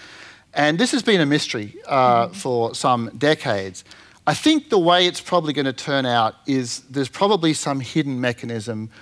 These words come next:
Speaker 1: by which they can make colour discrimination. That's what I would put, put my money on. And there have been a couple of proposals suggested. One, I think, which is, you know, yet another wonderful fact about these animals.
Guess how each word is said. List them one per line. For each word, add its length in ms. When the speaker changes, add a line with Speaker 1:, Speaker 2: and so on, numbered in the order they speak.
Speaker 1:
by 100
which 240
they 100
can 400
make 260
colour 260
discrimination. 720
That's 180
what 100
I 60
would 80
put, 120
put 140
my 140
money 340
on. 280
And 180
there 120
have 100
been 160
a 40
couple 320
of 240
proposals 560
suggested. 640
One, 240
I 80
think, 200
which 240
is, 280
you 80
know, 80
yet 240
another 460
wonderful 640
fact 300
about 300
these 180
animals. 460